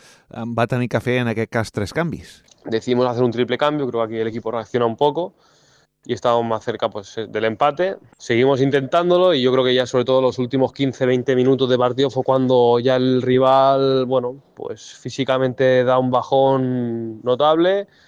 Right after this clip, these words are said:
Speaker 2: Nosotros con los últimos dos cambios también creo que mejoramos y el equipo, y el equipo está, pues eso, más cerca de, de, del gol, generando situaciones de ataque más claras.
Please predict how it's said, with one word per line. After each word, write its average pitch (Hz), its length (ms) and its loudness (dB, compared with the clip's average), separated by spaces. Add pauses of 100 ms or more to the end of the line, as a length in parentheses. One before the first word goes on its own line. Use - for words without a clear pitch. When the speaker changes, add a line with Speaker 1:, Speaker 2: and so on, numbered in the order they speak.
(320)
Speaker 2:
Nosotros 127 420 -2
con 139 120 2
los 123 140 -4
últimos 135 380 2
dos 123 140 -2
cambios 127 400 -4
también 120 720 -4 (720)
creo 127 180 0
que 131 80 2
mejoramos 127 920 0
y 123 120 -6
el 117 100 -2
equipo, 117 960 0 (520)
y 120 80 -8
el 113 100 -2
equipo 117 340 -4
está, 113 520 2
pues - 260 -10
eso, 123 160 -4
más 117 160 -4
cerca 131 260 0
de, 117 380 0 (680)
de, 117 320 0
del 110 180 -2
gol, 165 360 4
generando 123 720 2
situaciones 123 1200 0
de 123 100 -2
ataque 131 380 0
más 123 180 -4
claras. 185 560 0